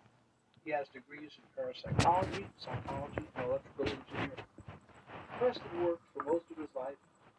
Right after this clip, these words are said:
in defense electronics and wound up at Brookhaven National Labs and A I L. In nineteen sixty-eight, Preston's involvement with Montauk began.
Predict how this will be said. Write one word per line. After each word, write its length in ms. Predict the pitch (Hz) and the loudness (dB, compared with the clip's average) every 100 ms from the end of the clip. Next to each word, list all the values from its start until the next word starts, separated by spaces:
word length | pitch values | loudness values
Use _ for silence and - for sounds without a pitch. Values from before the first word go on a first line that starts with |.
| - | -14
in 60 | - | -12
defense 400 | - - 156 - | -12 -10 -10 -10
electronics 800 | - - - 127 - - _ - _ _ _ _ _ 269 | -12 -12 -12 -12 -10 -12 _ -20 _ _ _ _ _ -14
and 120 | 277 | -4
wound 280 | - 196 208 | -2 0 0
up 180 | 208 - | 0 0
at 80 | - - - | -8 -8 -6
Brookhaven 480 | - 381 370 175 160 | -4 -4 -4 -4 -6
National 460 | 151 - - 165 | -6 -8 -6 -4
Labs 380 | 147 139 139 139 | -2 -2 -6 -10
and 320 | - - 143 | -14 -10 -6
A 40 | 143 | -4
I 140 | 135 131 | -4 -6
L. 600 | 127 - _ _ - - - - - - | -8 -12 _ _ -18 -12 -12 -10 -14 -4
In 80 | 147 | 0
nineteen 320 | 202 - 214 | 2 0 -6
sixty-eight, 600 | - - - - 139 151 - _ _ | -18 -16 -18 -10 -4 -4 -6 _ _
Preston's 460 | - - - 339 - | -4 -4 -8 -16 -18
involvement 500 | - - 311 311 - | -8 -4 -4 -6 -12
with 160 | - - | -14 -2
Montauk 560 | 277 180 - - - - | 2 8 8 10 6 6
began. 260 | - - | 2 2